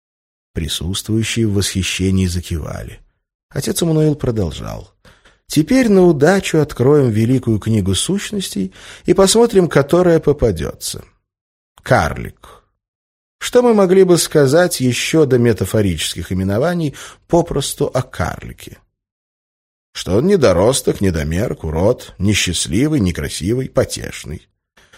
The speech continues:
«Всё это справедливо», согласился отец Эммануил,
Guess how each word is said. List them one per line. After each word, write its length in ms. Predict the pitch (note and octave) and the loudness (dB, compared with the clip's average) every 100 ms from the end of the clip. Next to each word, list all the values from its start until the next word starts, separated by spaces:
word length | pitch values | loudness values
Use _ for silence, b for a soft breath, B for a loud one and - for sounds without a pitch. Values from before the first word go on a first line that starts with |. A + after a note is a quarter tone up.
| b b b _ | b b b _
«Всё 260 | - D#2+ | -8 -4
это 200 | D2 C#2 | -4 -4
справедливо», 800 | F#2 - C#3+ F3+ D#3+ B2+ F2+ D2 | -10 -8 -6 -4 -2 0 0 0
согласился 600 | D2+ D#2+ E2+ D#2+ E2+ E2+ E2+ | -4 -4 -4 -4 -4 -4 -4
отец 280 | D#2+ D#2+ | -4 -6
Эммануил, 560 | E2+ E2+ F2 F2 E2+ D#2+ | -4 -2 0 0 0 -4